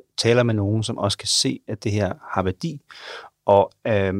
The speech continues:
taler med nogen, som kan se, at det også har værdi i fremtiden. Og, og, og det er bare vigtigt. Altså for, for sådan nogen som os, som prøver at skabe en helt ny værdikæde. Fordi, øh, en ting er at skabe noget,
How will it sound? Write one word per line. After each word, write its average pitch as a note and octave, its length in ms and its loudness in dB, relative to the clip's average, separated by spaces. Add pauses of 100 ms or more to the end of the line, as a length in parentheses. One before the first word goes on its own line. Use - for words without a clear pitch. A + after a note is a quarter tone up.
(200)
taler B2 160 6
med A2+ 100 4
nogen, G#2 220 2
som G#2+ 160 -4
kan G#2+ 120 -6
se, A#2 200 0
at - 80 -8
det G#2+ 140 4
også G2 160 0
har G#2 100 -4
værdi F#2+ 300 -10
i - 40 -14
fremtiden. F2+ 480 -8 (880)
Og, G#2 200 8
og, G2 400 4 (180)
og - 100 -14
det G#2+ 60 -8
er F#2+ 60 -8
bare - 140 -2
vigtigt. - 300 -10 (100)
Altså A#2 220 0
for, G#2 280 4
for G#2+ 140 -2
sådan A#2 180 -2
nogen A2+ 80 -4
som F#2 140 -10
os, G#2+ 120 -2
som A#2 220 -4
prøver A#2 280 2
at A2+ 60 -2
skabe A2+ 360 -4
en A2 80 -2
helt A2+ 160 -6
ny A2 120 -2
værdikæde. F#2+ 480 -6 (340)
Fordi, G2+ 300 0
øh, G2 160 4 (120)
en A#2+ 100 2
ting A2+ 240 0
er G2+ 180 4
at E2+ 120 -4
skabe G#2+ 320 0
noget, G2 300 2